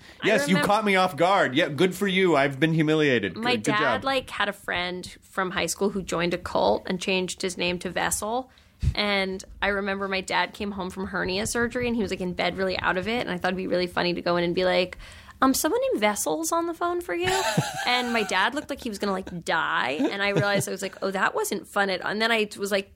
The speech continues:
Speaker 1: "Prank," and my dad was like, "You suck." Like, he's just like, "That wasn't funny. It scared me, and I'm on pain medication. Like, why did you do that?" And I was like, "Great point."
Speaker 2: Yeah,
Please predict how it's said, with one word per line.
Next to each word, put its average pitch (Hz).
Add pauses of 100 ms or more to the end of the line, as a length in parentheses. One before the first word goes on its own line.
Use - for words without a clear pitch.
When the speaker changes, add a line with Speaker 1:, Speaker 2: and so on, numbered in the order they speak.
Speaker 1:
"Prank," 381
and 247
my 247
dad 240
was 240
like, 233
"You 214
suck." - (240)
Like, 240
he's 277
just 294
like, 277
"That 269
wasn't 311
funny. 233
It 240
scared 311
me, 226 (160)
and 247
I'm 277
on 247
pain 240
medication. 185
Like, 196
why 202
did 202
you 202
do 196
that?" 190
And 175
I 185
was 180
like, 185 (300)
"Great 180
point." -
Speaker 2:
Yeah, 131